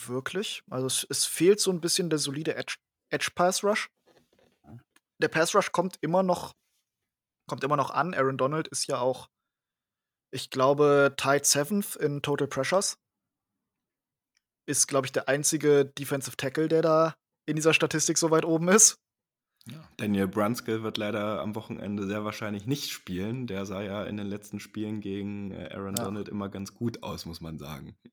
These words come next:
Speaker 1: Bis er dann in den Super Saiyajin geht.
Speaker 2: Ja.
Speaker 1: Oder anfängt, mit Helm um sich zu schmeißen.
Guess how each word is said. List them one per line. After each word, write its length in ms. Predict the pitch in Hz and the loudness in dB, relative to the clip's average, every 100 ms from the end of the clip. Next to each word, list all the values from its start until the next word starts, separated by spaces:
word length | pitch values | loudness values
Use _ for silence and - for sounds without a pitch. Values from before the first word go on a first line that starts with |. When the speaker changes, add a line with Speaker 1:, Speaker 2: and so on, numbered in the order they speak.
| _ _ - _ - | _ _ -20 _ -10
Speaker 1:
Bis 260 | 127 135 | -4 2
er 60 | 156 | 4
dann 160 | 151 | 4
in 80 | 156 | 2
den 100 | 156 | 0
Super 260 | - 160 131 | 0 2 0
Saiyajin 480 | - 117 117 135 135 | 0 -2 -2 -4 -2
geht. 360 | 147 160 - - _ - | 0 0 -2 -8 _ -12
Speaker 2:
Ja. 120 | - _ _ _ _ _ _ _ _ | -12 _ _ _ _ _ _ _ _
Speaker 1:
Oder 360 | 165 196 233 196 | 8 10 12 10
anfängt, 500 | 214 - 214 214 214 | 8 8 8 8 6
mit 160 | 220 | 6
Helm 320 | 170 196 160 | 10 10 10
um 160 | 147 143 | 4 0
sich 180 | 135 135 | -2 -4
zu 120 | 147 | -4
schmeißen. 580 | - 135 131 127 123 113 | -4 0 0 0 -4 -12